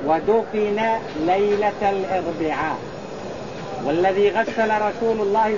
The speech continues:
صلى الله عليه وسلم هم علي بن أبي طالب رضي الله عنه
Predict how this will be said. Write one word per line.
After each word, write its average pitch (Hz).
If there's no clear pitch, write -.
صلى 202
الله 202
عليه 208
وسلم 190
هم 226
علي 190
بن 196
أبي 190
طالب 185
رضي 175
الله 170
عنه 151